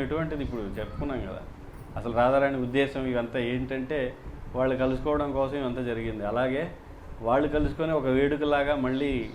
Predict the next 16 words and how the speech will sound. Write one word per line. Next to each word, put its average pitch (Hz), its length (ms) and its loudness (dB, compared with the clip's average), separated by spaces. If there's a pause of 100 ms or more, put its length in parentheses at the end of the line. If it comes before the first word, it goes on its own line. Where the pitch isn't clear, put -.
(480)
చేసుకోవడం 135 540 0
కోసం 135 260 -4 (760)
అదొక, 175 220 0 (380)
అంటే 131 180 0 (400)
వాళ్ళకొక 143 380 2
ఎంటర్టైన్మెంట్, 160 680 -2 (1160)
ఒక 117 160 -4
విలాసం 165 460 4
అదంతా. 123 340 2 (360)
ఏది, 123 160 2 (260)
రాధాకృష్ణులకి 120 720 0
వాళ్ళిద్దరికి 113 440 -4
పెళ్ళైనట్టుగా 110 580 -2 (420)
అంతా 170 160 -2 (100)
జరుగుతుంది 160 440 -2
అదంతా. 95 280 -8